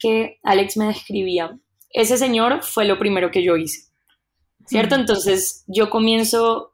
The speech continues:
Speaker 1: dibujando al señor, lo comienzo a pintar, y probablemente es como el único elemento que yo voy a usar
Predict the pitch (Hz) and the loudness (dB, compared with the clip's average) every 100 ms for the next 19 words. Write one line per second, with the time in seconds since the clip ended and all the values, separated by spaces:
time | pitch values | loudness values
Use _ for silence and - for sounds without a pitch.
0 | _ - 180 220 214 208 202 202 196 202 | _ -8 -2 0 2 0 0 -2 0 0
1 | 214 208 208 254 330 370 _ - 202 202 | 0 0 0 0 0 -6 _ -4 -2 -2
2 | 196 190 180 190 185 220 196 - 190 240 | -2 -4 -2 -2 0 0 0 2 2 2
3 | 370 - _ _ _ _ _ _ _ _ | -2 -10 _ _ _ _ _ _ _ _
4 | _ _ _ - 226 233 - - _ - | _ _ _ -4 -2 -2 -4 -14 _ 2
5 | 233 226 226 226 240 226 247 - 262 226 | 4 6 4 2 2 2 2 2 2 2
6 | 202 196 220 233 226 196 185 185 190 220 | 2 0 0 0 2 0 -2 -2 0 2
7 | 202 180 180 185 185 202 202 196 262 | 2 2 2 0 0 2 2 0 -6